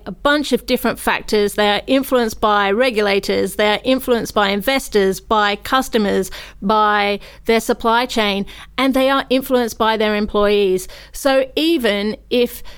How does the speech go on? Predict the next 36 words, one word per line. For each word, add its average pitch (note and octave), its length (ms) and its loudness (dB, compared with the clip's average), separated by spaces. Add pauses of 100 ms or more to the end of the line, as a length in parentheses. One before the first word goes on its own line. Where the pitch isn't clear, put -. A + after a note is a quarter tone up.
(120)
that A#3 300 0 (120)
is A3+ 260 2
a G3+ 60 -2
case A3+ 460 -2 (120)
of G3+ 480 2
getting B3+ 320 2
your A#3 240 2
group A#3+ 220 0
of G#3+ 140 -2
employees A3+ 520 2
or G#3 140 2
doing A#3+ 380 2
your A3+ 180 2
employee G#3+ 400 0
survey G#3 560 0 (380)
and G#3+ 520 -2 (300)
asking A#3+ 640 0 (300)
your A3 360 2
fellow A#3 320 2
staff A3+ 360 0
members G#3+ 420 -2
the G#3+ 100 0
question, G#3 640 0 (260)
"Do A#3+ 140 2
you D#4 180 2
think C4+ 260 2
our A#3+ 140 2
company A#3 460 0
should - 240 -2
take A3 240 -2
a G3+ 80 0
public A#3 440 0
stance G3+ 680 0
on G#3+ 400 2 (260)
X - 420 -4 (120)
policy G3 680 0